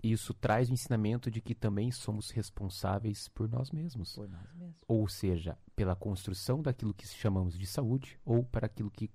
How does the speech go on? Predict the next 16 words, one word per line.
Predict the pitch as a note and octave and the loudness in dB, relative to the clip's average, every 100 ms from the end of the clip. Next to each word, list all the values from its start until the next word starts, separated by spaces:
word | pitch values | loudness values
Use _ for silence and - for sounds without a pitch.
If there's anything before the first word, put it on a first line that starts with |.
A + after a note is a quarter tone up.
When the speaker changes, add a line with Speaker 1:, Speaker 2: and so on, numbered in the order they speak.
| - | -12
Speaker 1:
chamamos | - B2+ F#2+ F#2 F#2+ | -4 -2 0 -2 -4
de | - | -2
doença. | F#2 E2+ - - - - - - - - - _ _ - | -2 -2 -6 -16 -20 -20 -20 -20 -20 -20 -20 _ _ -4
Speaker 2:
As | D4+ | -2
pessoas | D4+ C#4+ A#3+ G#3 | 0 0 0 0
te | |
encontram | G#3 F#3+ F#3 F3+ F3 | -2 0 0 2 2
aonde, | E3+ D#3+ D3 | 2 0 -2
meu | D3+ D3 | -4 -2
amigo | D3 C#3 C#3 | -4 -6 -6
querido? | D#3+ C#3+ D3 C3+ C3 - | -6 -4 -2 -4 -6 6
Speaker 1:
Bom, | C#3 B2+ | 8 10
me | A#2 | 8
encontram | A#2+ D3 D#3 - C#3 | 6 4 4 4 4
pelo | B2+ A#2+ | 6 4
Instagram, | A#2 - C#3 A2+ A#2+ | 4 4 4 4 4